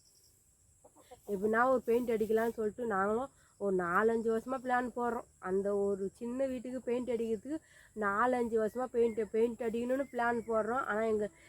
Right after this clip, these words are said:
அந்த ஆசை கூட நிறைவேற மாட்டேங்குதுங்க. சரி, நம்ம YouTube சேனல் வச்சிருக்கோமே, நம்-, எங்க வீட்டுக்காருக்கு எப்படின்னா கொஞ்சம் ஹெல்ப்ஃபுல்லா காசு கொடுக்கலாம் சொல்லிட்டு தாங்க மெயினா நான் ஆரம்பிச்சேன். பிளவுஸும் ரொம்ப தைக்கிறதில்ல, கம்மியா தான் தைக்கிறேன். ஆ, ஏன்னா கால் வலி வருதுன்னு ஒண்ணு, ரெண்டு,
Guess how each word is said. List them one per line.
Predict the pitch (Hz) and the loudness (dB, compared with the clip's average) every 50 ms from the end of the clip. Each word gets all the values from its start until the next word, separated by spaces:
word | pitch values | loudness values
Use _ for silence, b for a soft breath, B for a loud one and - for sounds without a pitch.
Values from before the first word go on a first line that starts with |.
| B B | B B
அந்த | B 202 208 208 196 196 | B -2 -2 -2 -2 -2
ஆசை | 180 196 233 254 - - 262 | 2 4 4 4 4 0 -2
கூட | 254 262 | -2 -2
நிறைவேற | 262 254 240 233 247 254 247 240 233 233 | 0 0 0 0 0 0 0 0 0 0
மாட்டேங்குதுங்க. | 226 214 214 190 202 190 214 190 202 202 208 214 B B B B B | 0 -2 -2 -2 -2 -4 -2 -2 0 -2 -2 -4 B B B B B
சரி, | - - 269 262 254 269 269 | -2 2 2 2 2 2 0
நம்ம | 254 240 226 214 | 2 2 2 2
YouTube | 220 240 247 233 233 196 | 2 0 0 -2 -6 -6
சேனல் | - 226 220 214 214 208 | -4 0 2 4 4 2
வச்சிருக்கோமே, | 185 - 220 208 190 190 190 202 208 | 2 0 -2 0 0 0 0 2 2
நம்-, | 202 196 190 196 208 | 0 0 0 -2 -2
எங்க | 208 202 202 196 196 | -2 -2 0 0 0
வீட்டுக்காருக்கு | 190 226 214 233 214 214 208 208 196 202 196 | 0 0 -2 0 0 0 0 2 2 0 0
எப்படின்னா | 175 175 190 202 214 226 233 B B B B B B _ | 0 0 -2 0 0 0 -2 B B B B B B _
கொஞ்சம் | 226 220 214 208 202 | 0 0 0 4 4
ஹெல்ப்ஃபுல்லா | 208 214 220 202 _ 220 214 208 214 220 226 220 - | 4 4 4 0 _ -2 0 2 2 2 2 0 -2
காசு | - 202 202 214 - - | -2 -4 -4 -4 -4 -8
கொடுக்கலாம் | - 208 208 208 202 208 202 | -8 -6 -4 -2 0 0 0
சொல்லிட்டு | - 208 190 190 202 | -2 -4 -4 -2 -2
தாங்க | 214 220 220 214 208 | 0 0 0 2 2
மெயினா | 202 208 214 | 2 2 2
நான் | 214 202 185 190 208 214 | 2 2 2 0 0 0
ஆரம்பிச்சேன். | 214 202 190 - - 208 226 233 B B B B B - | 0 0 -2 -2 -2 -4 -4 -4 B B B B B -4
பிளவுஸும் | 196 226 226 240 247 233 - 247 240 226 | 0 2 4 4 2 2 0 -2 -2 -2
ரொம்ப | 214 208 208 185 180 | -2 -2 -2 -4 -2
தைக்கிறதில்ல, | - 202 185 226 202 - 214 202 196 - - - | -4 -4 -4 -4 -6 -2 0 0 2 0 -2 -6
கம்மியா | 196 190 196 214 220 214 | -6 -4 -4 -2 0 0
தான் | 196 208 214 | 0 0 -2
தைக்கிறேன். | 202 214 202 - 214 202 190 - _ _ | -2 -4 -6 -4 -4 -4 -4 -6 _ _
ஆ, | 196 | -12
ஏன்னா | 202 196 196 196 196 202 214 208 _ | -10 -8 -4 -4 -2 -2 -2 -4 _
கால் | - 202 196 202 208 202 | -4 -2 0 0 2 2
வலி | 202 202 202 | 2 0 0
வருதுன்னு | 196 190 214 226 269 247 | 0 0 -2 -2 -2 -2
ஒண்ணு, | 220 202 202 208 214 220 | -2 -2 0 0 0 0
ரெண்டு, | 202 208 202 208 196 220 240 - | 0 0 -4 -2 -2 -2 -2 -4